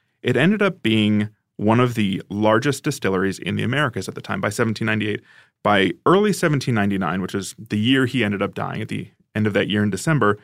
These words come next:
they were producing eleven thousand gallons of whiskey.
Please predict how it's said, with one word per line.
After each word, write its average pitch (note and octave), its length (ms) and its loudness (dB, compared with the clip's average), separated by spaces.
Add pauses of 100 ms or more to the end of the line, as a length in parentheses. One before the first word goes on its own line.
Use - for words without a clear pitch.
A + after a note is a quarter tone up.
(300)
they B2 100 6
were D3+ 80 6
producing B2 420 0
eleven A2+ 420 2
thousand G2+ 520 0
gallons F#2+ 360 -4
of F2+ 160 -10
whiskey. - 440 -12